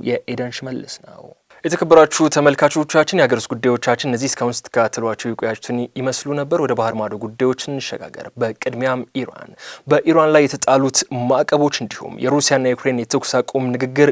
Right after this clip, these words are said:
የነዳጅ ዋጋ እንዲጨምር ማድረጋቸው ተሰማ።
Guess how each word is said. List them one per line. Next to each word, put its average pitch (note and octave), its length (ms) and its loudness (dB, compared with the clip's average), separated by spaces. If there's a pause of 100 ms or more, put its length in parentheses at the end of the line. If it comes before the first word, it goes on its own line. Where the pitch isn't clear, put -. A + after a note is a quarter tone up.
የነዳጅ C3+ 380 2
ዋጋ A#2+ 260 2
እንዲጨምር C3+ 720 -2 (160)
ማድረጋቸው C3 560 -2
ተሰማ። - 340 -12